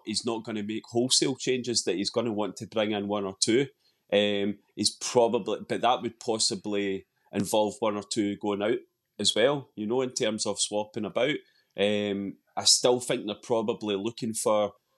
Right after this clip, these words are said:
some reinforcements in attack. Um, there's no doubt that they will be looking at the goalkeeping situation and wondering whether or not they need to bring another keeper in, um,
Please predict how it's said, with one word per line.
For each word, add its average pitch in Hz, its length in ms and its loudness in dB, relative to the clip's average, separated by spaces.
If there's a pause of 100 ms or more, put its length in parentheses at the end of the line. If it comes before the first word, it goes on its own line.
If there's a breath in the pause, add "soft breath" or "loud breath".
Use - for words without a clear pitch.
(640)
some 107 540 4 (200)
reinforcements 113 800 0
in 113 80 -4
attack. 131 420 0 (480)
Um, 101 480 2
there's 104 400 -2 (140)
no 113 300 8
doubt 117 420 2
that 104 240 -2
they 104 100 -4
will 107 240 0
be 110 140 -2
looking 107 340 -4
at 80 80 -8
the 101 80 -4
goalkeeping 107 460 -2
situation 110 520 0
and 104 100 0
wondering 101 440 0
whether 104 200 0
or 101 140 0
not 101 200 -2
they 98 80 -4
need 101 160 -12
to 90 140 -10
bring 104 180 0
another 104 360 -2
keeper 107 360 0
in, 110 260 0 (480)
um, 95 600 2